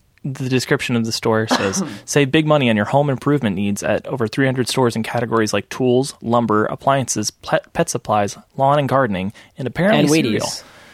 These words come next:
Speaker 2: Yeah,
Speaker 1: Yeah.
Speaker 2: that's, well, that's what I do. You know, if you see a deal, you gotta go for it. I,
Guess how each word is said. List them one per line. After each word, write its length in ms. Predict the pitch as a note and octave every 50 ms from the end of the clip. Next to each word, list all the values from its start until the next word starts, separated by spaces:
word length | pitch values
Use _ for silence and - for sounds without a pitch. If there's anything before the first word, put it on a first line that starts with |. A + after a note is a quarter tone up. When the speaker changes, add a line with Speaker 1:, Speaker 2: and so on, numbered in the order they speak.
| -
Speaker 2:
Yeah, 220 | F3+ D#3 F3 G#3 F#3+
Speaker 1:
Yeah. 260 | G3+ F#3+ - - - -
Speaker 2:
that's, 240 | - D3 E3+ - - - - - - - - - - - - - _
well, 100 | _ D#3
that's 100 | F#3 - -
what 100 | C4 D3
I 160 | C3+ E3+ G3
do. 120 | F3 D3+ B2
You 260 | A#2 A2 A2+ A#2+ B2
know, 180 | C3 C3 C3+ C#3+
if 380 | D3 D3 C#3+ C#3+ D3 - -
you 60 | E3+ F3
see 180 | - - C4
a 40 | G3+
deal, 220 | C#3+ C3 C#3+ F3 F3+
you 140 | C#3 B2+
gotta 220 | B2 D3 E3+ D#3 A#2+
go 180 | G#2+ B2+ C#3+
for 180 | D3 - A#2 G#2
it. 40 | G#2
I, 160 | G#2 A2+ C3+